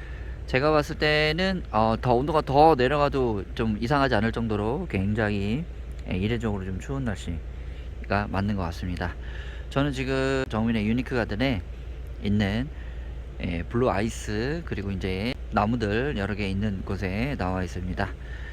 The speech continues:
예, 저희가 지금 방풍막을 사방으로 둘러치지는 않고 대략적으로 북서방향으로, 예, 방풍막을 좀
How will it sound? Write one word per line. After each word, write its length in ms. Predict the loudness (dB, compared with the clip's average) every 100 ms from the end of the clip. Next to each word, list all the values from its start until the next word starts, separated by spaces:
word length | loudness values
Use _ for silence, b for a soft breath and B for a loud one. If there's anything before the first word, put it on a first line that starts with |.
| B B B B B -12 -12 -8 -2
예, 240 | 0 0
저희가 320 | 0 0 0
지금 280 | -2 -2 -2
방풍막을 920 | -2 -2 0 0 0 0 0 0 -4 -4
사방으로 400 | -4 -2 -2 -2
둘러치지는 560 | -2 -2 -4 -4 -2 -2
않고 420 | 0 2 2 0 -6 -8
대략적으로 800 | -4 -4 -2 -2 0 0 0 -2 -6 B B
북서방향으로, 1400 | -6 2 4 4 4 4 2 -2 -2 0 0 0 -2 -4 -8 -4
예, 220 | -2 -2
방풍막을 580 | -2 -2 0 0 0 -4
좀 180 | -6